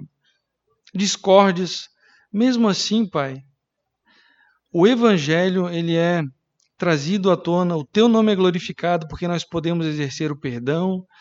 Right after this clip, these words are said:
podemos ser humildes como Cristo foi. Obrigado, Pai, porque não é que o, o, o Teu plano deu errado, porque nós somos pecadores e acontece isso, mas é exatamente assim que o Senhor planejou,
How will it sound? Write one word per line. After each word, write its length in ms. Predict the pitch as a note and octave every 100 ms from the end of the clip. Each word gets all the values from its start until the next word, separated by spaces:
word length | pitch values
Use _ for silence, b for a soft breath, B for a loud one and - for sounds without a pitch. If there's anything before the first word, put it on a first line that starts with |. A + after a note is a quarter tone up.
| b b _
podemos 340 | E3 E3 E3+
ser 160 | - E3+
humildes 560 | D#3 D3+ F#3+ G#3 D#3
como 260 | - E3+ D3
Cristo 320 | D#3+ E3 -
foi. 460 | C#3+ - E3 F#3+ F#3+ - _ b b b b b b
Obrigado, 420 | F3 F#3+ G3+ G#3
Pai, 160 | G#3+ G3+
porque 480 | F3 - G#3 G3 G3 _ _ -
não 280 | G#3+ G#3
é 120 | B3+ A3+
que 100 | G#3+
o, 280 | G3 -
o, 0 |
o 300 | F3 - A3+
Teu 200 | F3 G3+ G3
plano 260 | G3+ G#3+
deu 200 | F3+ F#3
errado, 440 | F3 D3 F3 F#3+ E3
porque 200 | D3+ -
nós 200 | F3+ D#3
somos 200 | F3+ E3+
pecadores 720 | - F3+ F3 D3+ F3+ G3 D#3+
e 60 | E3+
acontece 580 | E3+ D#3+ F3+ F3 -
isso, 300 | F3+ F#3+ - E3+ B B _
mas 220 | G#3+ G#3+
é 20 |
exatamente 760 | B3 F#3+ A3 C#4+ C#4+ B3 C4 A#3+
assim 400 | G3 - B3+ C#4
que 80 |
o 60 | G#3+
Senhor 260 | - F3 E3+
planejou, 640 | F3+ E3+ D3 C#3+ F#3+ G3